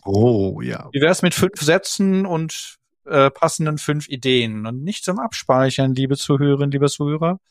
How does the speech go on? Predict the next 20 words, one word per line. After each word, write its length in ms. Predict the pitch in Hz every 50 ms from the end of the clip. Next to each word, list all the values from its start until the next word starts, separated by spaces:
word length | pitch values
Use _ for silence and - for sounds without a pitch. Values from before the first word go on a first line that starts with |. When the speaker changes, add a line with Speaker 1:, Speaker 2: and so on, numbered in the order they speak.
| _ _ _ _
Speaker 2:
sondern 500 | - 101 95 110 110 113 110 120 131 131
zum 360 | - - - 92 90 90 90
Behalten. 1200 | - - 90 85 80 76 - 110 120 135 147 143 - - - 95 98 101 101 95 98 101 98 90 - _ _ _ _ _
Speaker 1:
Ah, 840 | - 98 92 98 104 110 110 104 95 92 92 92 90 92 92 95 98
schön. 680 | - - - - 110 104 107 104 104 101 98 98 98
Ja, 340 | 98 107 110 110 104 90 92
ich 180 | 101 104 -
fang 260 | - - 117 110 104 -
an, 380 | - 110 107 104 98 95 90
Thomas. 760 | - - - 101 98 98 98 101 107 113 - - - - - - -
Speaker 2:
Ja, 120 | 190 156 -
mach 160 | 147 - -
mal. 100 | - 107 - _ _ _ _ _ _ _ _ _ _ _
Speaker 1:
Ich 140 | - - -
würde 120 | 151 151
sagen, 480 | 139 143 147 143 143 139 143 139 131 131 _ _ _ _ _ _ _ _ _ _ -
K 160 | - - 127
I 200 | 139 160 175 180
kann 240 | - - 139 131 120
vieles 880 | - - - - 147 160 175 185 208 233 254 - - - - - -